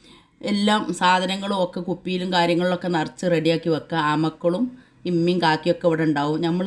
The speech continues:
പ്രസവമൊക്കെ കഴിഞ്ഞ് നിൽക്കുന്ന സ്ഥലത്തേക്കാണ് പോവുക. അപ്പോൾ ഞാ-, ഞാനും അവളെ ഉമ്മയൊക്കെ മാറി മാറി നിൽക്കും ട്ടോ. മകന് ആൺകുട്ടികളും ഇവിടെ ഉണ്ടാകുമ്പോൾ നമുക്ക് സുഖമാണ്.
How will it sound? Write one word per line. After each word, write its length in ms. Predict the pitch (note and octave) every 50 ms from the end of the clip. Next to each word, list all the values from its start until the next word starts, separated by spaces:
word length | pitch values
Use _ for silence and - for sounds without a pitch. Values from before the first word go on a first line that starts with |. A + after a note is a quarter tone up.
| G3+ F#3+
പ്രസവമൊക്കെ 480 | - F#3+ F3+ - - F3+ F#3 F3+ G3+ F#3+
കഴിഞ്ഞ് 400 | F3+ F#3 F3 E3 E3 E3 E3+ F#3 G#3+ - - -
നിൽക്കുന്ന 300 | - D#3+ D#3 - F3+ F3+ F3
സ്ഥലത്തേക്കാണ് 540 | F#3+ E3 C#3+ C3+ - D#3 - D#3+ D3 D3+ C3+
പോവുക. 320 | C3+ C3+ B2+ B2+ C3+ E3 - - - - - - - -
അപ്പോൾ 180 | F3 F3 G3+ G#3 G3+
ഞാ-, 300 | F#3 F3+ F3+ F3+ F3 - - -
ഞാനും 420 | E3+ E3 E3 E3 E3 F3 G3 A3 B3 - F3+ E3
അവളെ 200 | D#3+ D#3+ F3 F#3 F#3+
ഉമ്മയൊക്കെ 420 | F3+ F3+ F#3+ G#3 G#3+ G#3 - A3+ A#3
മാറി 300 | A#3 A3 G#3+ G#3+ A3+ B3 C4 B3+
മാറി 180 | A3+ A3+ A#3+ A#3
നിൽക്കും 400 | A3+ G3 - - - G#3 F3 -
ട്ടോ. 120 | C#3 G2+ G#2+ - _ _ _ _ _ _ _ _ _ _ _ _ _ _ _ - E3 - - D#3+
മകന് 460 | E3+ F3 E3+ E3 E3+ E3+ F3 F3+ F3 E3
ആൺകുട്ടികളും 580 | D#3+ F3+ F#3+ F#3+ F#3+ F#3 E3+ G#3 G3+ G#3 G#3+ A3
ഇവിടെ 160 | A3 G3+ G#3 G#3
ഉണ്ടാകുമ്പോൾ 320 | G3+ G3 F#3+ F#3+ G3 G3 F#3+
നമുക്ക് 260 | F#3+ F3+ F3 G#3+ F#3+
സുഖമാണ്. 480 | - G3 E3+ C#3+ E3 E3 D#3+ D3+ D3+